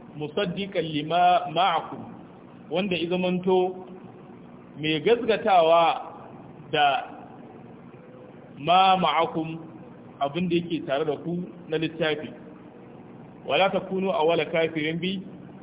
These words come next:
kar ku zamanto ku ne na farkon wanda za ku kafirce min.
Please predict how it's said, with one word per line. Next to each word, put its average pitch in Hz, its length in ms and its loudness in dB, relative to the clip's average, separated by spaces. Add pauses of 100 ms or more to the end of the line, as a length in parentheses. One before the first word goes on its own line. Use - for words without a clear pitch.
(380)
kar 240 160 0
ku 208 160 -2
zamanto 196 720 -2
ku 220 160 -2
ne 190 140 0
na 170 100 0
farkon 190 480 -2
wanda 190 400 -2
za 160 100 2
ku 160 140 -6
kafirce 156 580 -4
min. 143 180 -8